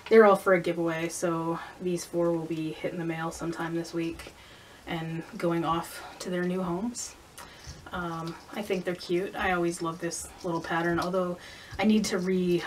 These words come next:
um, <laughs> re-square it or re-round the bottom,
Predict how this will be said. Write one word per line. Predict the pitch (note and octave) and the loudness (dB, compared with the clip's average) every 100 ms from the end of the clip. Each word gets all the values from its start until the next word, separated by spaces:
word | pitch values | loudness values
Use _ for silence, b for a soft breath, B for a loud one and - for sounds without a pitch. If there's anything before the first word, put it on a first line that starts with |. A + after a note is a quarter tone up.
| - | -2
um, | F#3 E3 F3 E3+ - | 0 0 2 4 6
<laughs> | A3 A3+ | 8 6
re-square | G3+ G3+ - F3+ F3+ F3+ | 2 0 -2 0 2 4
it | F3 | 4
or | F#3 E3+ - - - | 2 2 -4 -14 -4
re-round | F#3 F#3 D#3 E3 F3+ F#3+ | 0 0 0 0 2 2
the | F3 | 0
bottom, | E3+ E3+ G#3+ A3+ | 0 0 0 -4